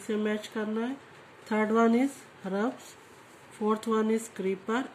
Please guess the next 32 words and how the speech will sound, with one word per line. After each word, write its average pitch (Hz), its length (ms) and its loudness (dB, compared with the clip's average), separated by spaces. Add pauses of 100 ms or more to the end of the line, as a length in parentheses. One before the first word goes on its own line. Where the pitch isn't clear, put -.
(140)
and 202 200 -6
fifth 202 400 -8
is 277 180 -6 (140)
climbers। 170 580 -8 (640)
नेक्स्ट 233 500 4
है 262 100 6 (100)
क्वेश्चन 269 400 0 (160)
unscramble 247 840 2
and 240 180 0
fill 214 220 0
in 208 140 -2
the 240 80 0 (100)
correct 208 300 -2 (100)
answer। 175 340 -6 (840)
फर्स्ट 277 320 4
है 285 100 10
many 254 500 8 (800)
dash 233 340 6 (140)
grow 226 220 6 (280)
on 240 180 4 (120)
herbs, 185 420 -4 (840)
तो 233 80 4
इसमें 240 300 4
ये 262 80 6
आपको 247 320 4
स्पेलिंग 233 440 0
दी 233 120 2
हुई 233 200 4
है, 262 120 2
तो 277 160 -2 (100)
many 226 340 2 (160)
vegetables 240 800 2